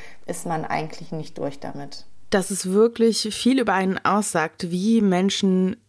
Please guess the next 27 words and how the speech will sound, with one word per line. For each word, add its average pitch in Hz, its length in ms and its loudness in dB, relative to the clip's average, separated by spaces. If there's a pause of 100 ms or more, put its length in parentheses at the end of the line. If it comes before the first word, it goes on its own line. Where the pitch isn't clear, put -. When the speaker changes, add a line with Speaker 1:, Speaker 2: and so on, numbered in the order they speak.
(120)
Speaker 2:
über 175 680 0
Ex-Personen 156 580 0
sprechen, 156 340 -4
das 170 120 -4
kann 190 220 0
ich 180 320 -4 (100)
wirklich, 185 640 -2
wirklich 185 300 -2
unterschreiben. 180 560 0
Und 170 120 0
das 170 200 -2
gilt 240 400 2
tatsächlich, 180 560 -2
finde - 260 -2
ich, - 160 -2
auch 190 240 0 (480)
nicht 226 240 6
nur 208 380 4
für - 160 -2
romantische 175 480 0
Beziehungen. 220 560 4
Das 185 180 0
kann 208 160 0
man 233 140 2
auch - 240 -4
wirklich 202 320 -2
gut 220 340 2